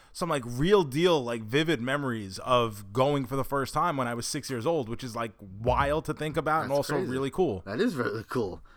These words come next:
Speaker 2: Wow. Well, you know,
Speaker 1: Like
Speaker 2: of, of course you're invited when we go down there. We hope to see Uncle Shoes there.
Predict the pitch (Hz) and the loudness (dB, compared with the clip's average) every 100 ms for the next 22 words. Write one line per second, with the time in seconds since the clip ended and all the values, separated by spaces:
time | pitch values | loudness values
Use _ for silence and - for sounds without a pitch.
0 | - - - - - 160 165 - 85 101 | -20 -20 -20 -20 -20 -18 -18 -18 -16 -14
1 | 170 117 95 107 107 - 123 123 117 131 | -12 -8 -2 0 0 0 4 6 6 6
2 | - - - 139 - 196 165 151 131 110 | 2 -8 -4 -2 8 8 10 10 10 10
3 | 131 185 143 110 110 107 113 120 120 170 | 12 12 10 6 0 2 4 6 8 8
4 | 147 104 104 104 135 - 92 147 131 98 | 6 4 2 4 4 2 2 4 4 2
5 | 98 - 190 147 95 92 87 85 | -4 2 2 2 0 -4 -4 -6